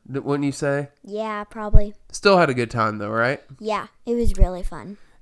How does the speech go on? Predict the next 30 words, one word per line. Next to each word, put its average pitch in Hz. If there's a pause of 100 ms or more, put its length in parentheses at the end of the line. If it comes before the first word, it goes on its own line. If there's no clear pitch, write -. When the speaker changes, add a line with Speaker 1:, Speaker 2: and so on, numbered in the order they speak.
Speaker 1:
Yeah, 110
so 143
we 135
get 160
up, 151
<clears throat> -
and 135
we, 117
uh, 110 (600)
do 135
you 139
remember 135
the, 117 (140)
what 120
I 113
caught 117
the 117
first 117
fish 120
on? 127 (160)
Oh, 160
actually, 180
it 170
was 151
the 139
first -
cast. 151
Do 127
you 123
remember? 131